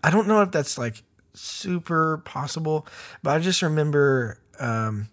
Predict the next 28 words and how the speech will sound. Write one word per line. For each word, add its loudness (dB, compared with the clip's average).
I 6
remember 6
seeing 2
Rushmore 0
and -4
f-, -12
and -2
honestly 0
feeling 0
like -2
I 0
have -2
never -2
seen -4
a -6
film -8
like -14
this, -12
which 0
I 0
feel -2
like -2
Wes -2
Anderson -2
is -2
continuing -2
to -8
do. -10